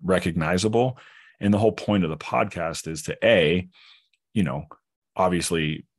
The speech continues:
be there for other officers throughout the, the world, uh, in, in that aspect, but it's also to help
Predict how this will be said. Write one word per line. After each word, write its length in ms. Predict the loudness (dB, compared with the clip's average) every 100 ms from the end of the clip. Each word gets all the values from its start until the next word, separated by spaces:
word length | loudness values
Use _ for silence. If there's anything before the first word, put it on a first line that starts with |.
| _ _ -12
be 180 | -2 0
there 200 | 0 -2
for 400 | -2 -4 -4 -4
other 240 | -6 -6 -4
officers 680 | -6 -6 -6 -4 -4 -4
throughout 380 | -4 -4 -4 -4
the, 300 | -6 -6 -6 -12 -2
the 80 | 0
world, 560 | 4 4 6 4 2 -2 -6
uh, 180 | -6 -6 _ -8
in, 120 | -6
in 160 | -2 -2
that 200 | 0 -2
aspect, 440 | -4 -6 -8 -8
but 100 | -4
it's 120 | -4 0
also 340 | 0 0 -2
to 80 | -4
help 320 | -4 -4 -6